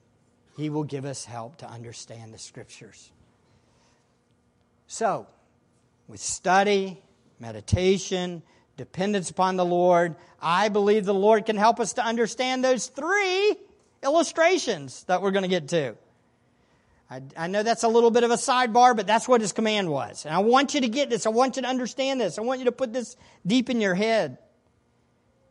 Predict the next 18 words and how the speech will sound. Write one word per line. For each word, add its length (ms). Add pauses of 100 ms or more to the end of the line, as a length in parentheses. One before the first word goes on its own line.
(460)
Maybe 280
we 160
won't 260
get 120
it 140
perfectly 640
all 140
the 100
time. 420 (760)
Listen 360
to 160
me, 200
beloved. 380
I 60
want 300
you 60
to 60
be 300